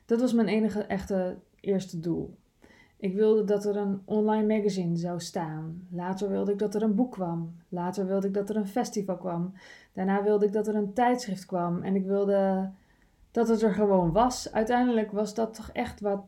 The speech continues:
wat me bezig hield en waar ik mee bezig was. En ik wilde graag het woord verspreiden, het grote woord. Ik wilde mensen helpen, ik wilde mensen inspireren.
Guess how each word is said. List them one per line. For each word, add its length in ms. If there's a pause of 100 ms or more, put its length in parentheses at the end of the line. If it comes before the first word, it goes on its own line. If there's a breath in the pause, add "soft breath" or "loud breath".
(120)
wat 180
me 100
bezig 400
hield 240
en 100
waar 140
ik 80
mee 100
bezig 340
was. 420 (420 soft breath)
En 120
ik 80
wilde 220
graag 560 (340)
het 180
woord 520
verspreiden, 640
het 180
grote 600
woord. 400
Ik 100
wilde 180
mensen 340
helpen, 420
ik 100
wilde 200
mensen 300
inspireren. 800